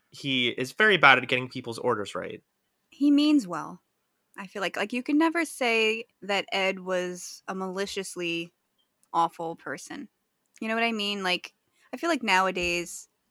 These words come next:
Speaker 2: he might go, he might <laughs> come across or go over a bit differently. I don't think the Karens would have let him get away with half of what he got away with.
Speaker 1: <laughs>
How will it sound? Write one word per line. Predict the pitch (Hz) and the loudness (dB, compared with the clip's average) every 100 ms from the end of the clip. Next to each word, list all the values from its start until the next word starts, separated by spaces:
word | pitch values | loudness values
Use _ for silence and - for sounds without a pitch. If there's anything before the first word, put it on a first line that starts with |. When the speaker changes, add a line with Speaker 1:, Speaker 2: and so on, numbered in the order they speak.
| _ | _
Speaker 2:
he | 220 | -6
might | 214 196 180 | -2 0 0
go, | 196 - | -2 -4
he | 214 | -4
might | 226 226 - | -2 -2 -2
<laughs> | |
come | - 226 | -2 0
across | 196 196 185 185 - | 0 -2 -2 -2 -4
or | 160 185 | -4 -4
go | 185 180 | -2 0
over | 180 175 175 | 0 0 -4
a | 170 | -2
bit | 175 - | -4 -6
differently. | 165 165 - - 196 _ _ - | -8 -10 -10 -10 -12 _ _ 0
I | 208 | 4
don't | 233 269 | 4 4
think | 285 | 2
the | 240 | 2
Karens | - 220 208 202 185 - - - | 0 0 0 0 -4 -8 -16 -10
would | 196 190 | -4 -2
have | 170 | -2
let | 180 180 | -2 -2
him | 185 175 | -4 -6
get | 175 | -6
away | 165 165 | -4 -4
with | 170 175 - | -4 -6 -2
half | 190 185 185 | 0 0 -4
of | 185 | -12
what | 170 | -10
he | 180 | -10
got | - 180 | -12 -10
away | - - - | -10 -12 -12
with. | - - _ _ - - - - - _ _ _ | -14 -14 _ _ -18 -16 -16 -20 -20 _ _ _
Speaker 1:
<laughs> | 170 | -10